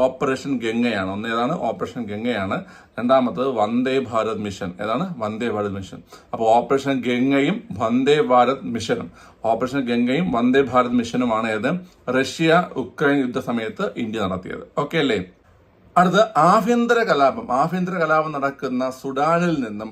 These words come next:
ഇന്ത്യക്കാരെ ഒഴിപ്പിക്കുന്നതിനായി, ആഭ്യന്തര കലാപം നടക്കുന്ന സുഡാനിൽ നിന്നും ഇന്ത്യക്കാരെ ഒഴിപ്പിക്കുന്നതിനായി ഇന്ത്യ നടത്തിയ പ്രവർത്തനം അല്ലെങ്കിൽ ഓപ്പറേഷൻ ആണ് ഏത്? ഓപ്പറേഷൻ കാവേരി. അതിനോടുള്ള ഓപ്പറേഷൻ കാവേരി.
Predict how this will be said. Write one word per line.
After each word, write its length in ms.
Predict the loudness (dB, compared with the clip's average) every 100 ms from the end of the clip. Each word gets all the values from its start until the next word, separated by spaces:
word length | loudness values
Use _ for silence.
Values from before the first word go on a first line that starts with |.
| -10 -8
ഇന്ത്യക്കാരെ 640 | -6 -2 -2 0 0 2 2
ഒഴിപ്പിക്കുന്നതിനായി, 840 | 0 -2 -6 -8 -6 -6 -6 -8 -6 -6
ആഭ്യന്തര 320 | -4 -4 -4 -2
കലാപം 260 | 0 0 0
നടക്കുന്ന 260 | -4 -6 -10
സുഡാനിൽ 340 | -6 -2 0 -2 -4
നിന്നും 220 | -6 -10 -12 -12 -6
ഇന്ത്യക്കാരെ 520 | -2 -2 -2 -2 0 0
ഒഴിപ്പിക്കുന്നതിനായി 840 | -2 -6 -8 -6 -4 -4 -2 -4 -6 -6 -4
ഇന്ത്യ 220 | -2 -2 -2
നടത്തിയ 600 | -4 -6 -8 -8 -6 -6 -8
പ്രവർത്തനം 560 | -8 -4 -4 -4 -4 -4
അല്ലെങ്കിൽ 220 | -4 -2 -2 -2
ഓപ്പറേഷൻ 440 | -2 -2 -2 -2 0
ആണ് 120 | 0 -2
ഏത്? 120 | -4 -10 _ _ _ _ _ 0 0
ഓപ്പറേഷൻ 360 | 2 -2 -2 -4
കാവേരി. 540 | 2 4 2 -2 -4 -4 -4
അതിനോടുള്ള 400 | -4 -4 -2 0
ഓപ്പറേഷൻ 360 | 0 -2 -6 -6 -6
കാവേരി. 400 | -6 -6 -8 -12